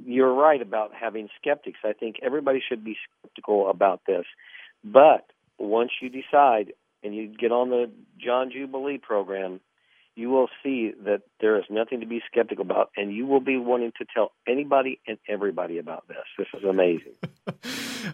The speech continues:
Speaker 2: Oh, well, Don, well, Don, that just makes my heart smile, and I'm,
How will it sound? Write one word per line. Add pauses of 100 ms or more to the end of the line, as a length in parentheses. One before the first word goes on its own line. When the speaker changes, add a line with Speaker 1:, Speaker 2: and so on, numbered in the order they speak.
(120)
Speaker 2:
Oh,
well,
Don,
well,
Don,
that
just
makes
my
heart
smile,
and
I'm,